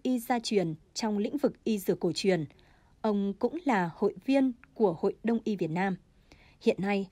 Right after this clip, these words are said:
ông đang lưu giữ nhiều bài thuốc có giá trị chữa các loại bệnh như đại tràng, đau dạ dày, viêm xoang, thần kinh tọa, đa khớp, hạch. Ông tự rút kinh nghiệm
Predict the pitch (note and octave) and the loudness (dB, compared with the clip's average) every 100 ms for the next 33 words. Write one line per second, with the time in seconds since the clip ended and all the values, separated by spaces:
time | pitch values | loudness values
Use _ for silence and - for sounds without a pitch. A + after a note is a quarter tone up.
0 | _ G#3 G#3 G3 G3 G3+ F#3+ A3+ C4+ E4+ | _ 0 0 0 0 0 0 0 0 2
1 | G3+ F3+ D#3+ D4 F4 G#3 F#3 C#4+ - B3+ | 2 0 0 -2 2 0 0 -2 -2 -4
2 | - - A3+ A3 F4+ C4+ - G3 - _ | -4 -2 -2 -2 -2 -2 0 -2 -4 _
3 | _ _ G#3 A3 G#3+ G#3+ F#3+ - - F#3 | _ _ 0 2 0 -2 -6 -4 -4 -2
4 | F3+ D#3+ _ - F#3 F3+ - F#3+ F3+ D#3+ | -2 -6 _ -4 -4 -4 -2 0 0 -2
5 | - - - _ G#3 B3+ A#3+ - A#3 A3+ | -8 -20 -20 _ 0 0 0 0 2 2
6 | A3 _ - G#3 E3 G#3+ F#3+ G3 F#3 - | -2 _ -8 -8 -2 -2 2 2 2 -4
7 | _ _ G3 G3 F#3 C#4 F4 F4+ - _ | _ _ -2 0 0 0 0 -2 -20 _
8 | _ - - G3+ - _ _ _ _ _ | _ -12 -4 -4 -4 _ _ _ _ _
9 | _ _ A#3+ A#3+ A3+ A#3 F#3 - F4+ D#4 | _ _ 2 2 4 4 4 0 2 2
10 | B3 A3 F#3 | 4 4 4